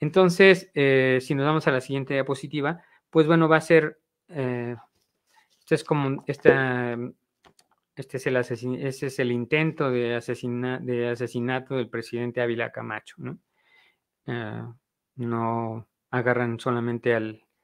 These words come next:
detienen al agresor, al Antonio de la Lama, y después, lo, pues bueno, lo asesinan, como en las poli-, en la película Constante mexicana, ¿no? Donde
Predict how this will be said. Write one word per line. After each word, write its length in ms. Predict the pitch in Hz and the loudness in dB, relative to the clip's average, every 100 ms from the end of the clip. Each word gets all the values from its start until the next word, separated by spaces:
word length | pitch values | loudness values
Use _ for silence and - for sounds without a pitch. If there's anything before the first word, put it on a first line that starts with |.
| _ _ - | _ _ -6
detienen 480 | 123 131 127 123 | -4 -2 -2 -2
al 220 | 117 113 113 | -2 -4 -4
agresor, 720 | 110 117 113 147 175 175 - _ | -2 -2 0 2 2 0 -10 _
al 640 | - 117 113 110 113 131 | -12 -10 -10 -12 -12 -10
Antonio 400 | 120 117 123 123 | -8 -2 0 0
de 80 | 113 | 0
la 120 | 110 | -2
Lama, 400 | 123 151 190 - _ _ _ _ _ _ _ _ _ _ | 0 0 -2 -6 _ _ _ _ _ _ _ _ _ _
y 260 | 120 117 | -4 -4
después, 480 | 110 110 - 120 117 | -6 -8 0 2 2
lo, 160 | 117 113 | -2 -4
pues 240 | - 107 | 0 0
bueno, 340 | 110 107 107 - _ _ | -2 -6 -10 -18 _ _
lo 460 | - 113 110 110 | -10 -6 -4 0
asesinan, 760 | 113 113 127 117 147 127 113 113 | 0 2 0 0 -2 -2 -4 -6
como 300 | - 117 117 | -4 -2 -2
en 60 | |
las 120 | 117 - | -4 -2
poli-, 340 | 123 117 127 | 0 0 -2
en 220 | 131 117 | -4 -4
la 320 | 117 113 113 _ | -2 -4 -6 _
película 880 | - 120 127 131 123 131 131 127 - _ _ | -2 0 -2 -2 0 0 -2 -6 -10 _ _
Constante 800 | 131 120 113 - 120 113 120 113 | -4 -4 -2 0 0 0 -4 -4
mexicana, 680 | 113 - 120 123 113 110 - | -8 -10 -2 -2 -2 -6 -8
¿no? 180 | 151 - | -8 -4
Donde 500 | 120 107 110 113 110 | -4 -2 -4 -6 -8